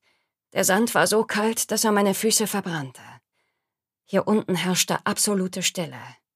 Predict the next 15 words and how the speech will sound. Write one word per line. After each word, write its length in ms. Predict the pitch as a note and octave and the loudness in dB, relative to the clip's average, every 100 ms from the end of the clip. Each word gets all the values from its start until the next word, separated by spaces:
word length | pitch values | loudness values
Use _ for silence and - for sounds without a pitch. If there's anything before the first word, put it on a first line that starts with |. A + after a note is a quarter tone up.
| _ _ _ | _ _ _
Das 200 | G3+ - | -2 2
Wasser 360 | B3 B3 F#3+ D#3+ | 2 2 0 -2
war 120 | D#3+ | -4
vollkommen 580 | - G#3+ G#3+ G#3+ F#3+ F3+ | -2 -2 -2 0 0 0
ruhig. 520 | E3 C#3+ A2+ - _ _ _ _ _ _ _ _ _ _ _ | -2 -8 -12 -18 _ _ _ _ _ _ _ _ _ _ _
Das 200 | - G#3+ | 0 2
einzige 360 | - C4 - C4+ | 4 4 4 4
Licht 360 | B3 A3 - - | 4 2 0 2
kam 180 | A#3 | 2
von 160 | A#3 A#3 | 4 4
den 180 | G#3+ G#3+ | 4 2
vorbeischwebenden 840 | G3+ F#3+ G#3+ A3 - G3 F#3+ F3 | 2 2 2 2 0 0 2 2
Strängen 420 | D#3+ - F#3 F#3 | 0 -2 0 0
aus 220 | F3+ E3 - | 0 -4 -4
Lumineszenz. 960 | E3+ E3 D#3+ - - C3+ B2 - - | -2 -2 -4 -6 -6 -8 -12 -14 -14